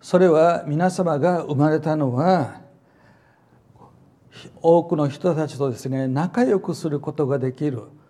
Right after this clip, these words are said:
調和すること、することのできる、そういう人生を進ませたいから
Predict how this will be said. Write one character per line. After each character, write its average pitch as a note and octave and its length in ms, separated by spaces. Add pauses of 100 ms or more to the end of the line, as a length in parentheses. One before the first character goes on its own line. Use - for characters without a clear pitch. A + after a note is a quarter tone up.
(260)
調 C#3 320
和 C3+ 120
す C3 140
る C3+ 140
こ C3+ 140
と、 - 140
す D3+ 160
る C#3 80
こ C#3 140
と C#3+ 100
の C3 120
で B2+ 120
き D#3 140
る、 C#3+ 200 (240)
そ G#3+ 340
う A#3+ 60
い B3 40
う B3+ 160
人 F#3 240
生 C#3+ 300
を F3+ 260
進 - 260
ま C3+ 120
せ - 120
た C3+ 120
い A2+ 80
か A#2 120
ら - 160